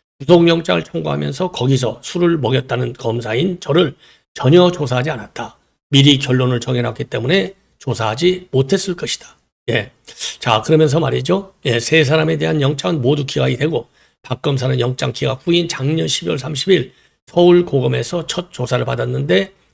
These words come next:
적극적으로 소명을 하면 술자리가 없었다는 사실이 충분히 밝혀질 것이라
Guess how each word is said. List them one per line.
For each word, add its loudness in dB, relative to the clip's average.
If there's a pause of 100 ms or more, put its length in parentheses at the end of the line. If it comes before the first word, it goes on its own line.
(100)
적극적으로 -4
소명을 -2
하면 2
술자리가 -4
없었다는 -4
사실이 0 (220)
충분히 2
밝혀질 -4
것이라 -6